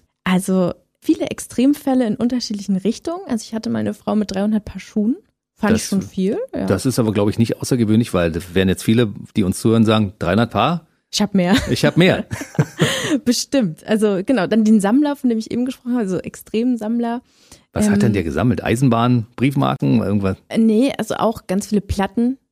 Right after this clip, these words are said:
Speaker 1: Also viele,
Speaker 2: Schallplatten.
Speaker 1: viele Pl-, Schallplatten, Zeitschriften.
Speaker 2: Kann ich verstehen.
Speaker 1: Na, ähm, Filme, also wirklich viel mit Medien auch.
Speaker 2: Mhm.
Speaker 1: Also alles, was in die Richtung geht. Kannst du nachvollziehen? Du
Speaker 2: Ja.
Speaker 1: warst es aber nicht, kann ich dir
Speaker 2: Nein.
Speaker 1: verraten.
Speaker 2: <laughs>
Speaker 1: Ich hatte auch mal den Fall, da bin ich reingekommen, dachte so, "Äh,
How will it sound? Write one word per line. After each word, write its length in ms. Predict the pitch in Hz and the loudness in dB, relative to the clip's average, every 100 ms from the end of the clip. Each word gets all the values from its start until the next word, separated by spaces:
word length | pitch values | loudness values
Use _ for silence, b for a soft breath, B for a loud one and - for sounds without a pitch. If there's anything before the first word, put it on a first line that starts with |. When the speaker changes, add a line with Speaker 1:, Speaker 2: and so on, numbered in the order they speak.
| _ | _
Speaker 1:
Also 240 | - 196 | -6 -6
viele, 80 | - - | -8 -8
Speaker 2:
Schallplatten. 420 | - 262 254 - | 0 2 2 0
Speaker 1:
viele 140 | 214 202 | -2 -4
Pl-, 200 | - 185 | -6 -6
Schallplatten, 840 | 226 247 240 - 220 - 202 196 | -4 -4 -6 -10 -10 -8 -8 -8
Zeitschriften. 800 | - - 117 117 - - 214 - | -12 -8 -6 -6 -8 -8 -10 -10
Speaker 2:
Kann 100 | - | -6
ich 100 | 98 | -4
verstehen. 480 | 101 - - - - b b b | -4 -4 -8 -12 -14 b b b
Speaker 1:
Na, 220 | - 202 247 240 - | -4 -2 -2 -4 -2
ähm, 220 | 208 196 | 0 0
Filme, 500 | - 226 220 226 - | 0 4 4 4 0
also 200 | 190 196 | -4 -4
wirklich 320 | 208 208 - | -6 -8 -14
viel 200 | - 254 | -4 2
mit 180 | 226 190 | 2 2
Medien 520 | 190 196 196 170 - | 2 2 2 -2 -8
auch. 220 | - - 180 | -6 -4 -4
Speaker 2:
Mhm. 80 | |
Speaker 1:
Also 200 | - - | -6 -8
alles, 280 | - 202 196 | -6 -6 -6
was 140 | 196 185 | -8 -6
in 100 | 185 | -8
die 80 | |
Richtung 320 | - 185 226 240 | -8 -8 -6 -8
geht. 140 | 269 | -4
Kannst 260 | 226 185 214 | -4 -2 0
du 40 | |
nachvollziehen? 640 | 190 156 - 208 - 247 | 0 -2 -4 -4 -4 -2
Du 80 | 247 | 0
Speaker 2:
Ja. 60 | 214 | 0
Speaker 1:
warst 200 | 196 233 | 0 0
es 80 | |
aber 180 | 196 180 | 0 2
nicht, 340 | 190 311 - - | 2 2 -2 -6
kann 160 | 208 | -6
ich 60 | - | -4
dir 80 | 233 | -4
Speaker 2:
Nein. 100 | - | -4
Speaker 1:
verraten. 480 | 165 233 247 131 - | -4 -4 0 0 0
Speaker 2:
<laughs> 180 | 170 - 208 B B B _ _ _ _ | -2 -2 -4 B B B _ _ _ _
Speaker 1:
Ich 140 | - | -4
hatte 180 | 262 269 | -2 -2
auch 80 | 277 | 0
mal 140 | 269 | 0
den 160 | 247 254 | 2 0
Fall, 260 | - 233 240 | 0 -2 -2
da 80 | |
bin 140 | 208 214 | 2 0
ich 160 | 202 | 0
reingekommen, 440 | 165 196 220 220 208 | -2 -2 -2 -2 -2
dachte 300 | 196 - 208 | -4 -6 -6
so, 220 | 190 185 _ - | -4 -6 _ -6
"Äh, 360 | 185 185 185 | -2 -2 -2